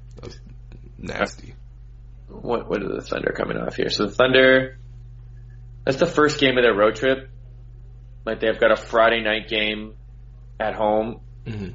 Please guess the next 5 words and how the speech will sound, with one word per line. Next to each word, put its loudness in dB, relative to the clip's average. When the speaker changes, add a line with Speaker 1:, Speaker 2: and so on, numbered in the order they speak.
Speaker 2:
and -4
Sunday 2
afternoon. 0
Yeah, 4
that, 2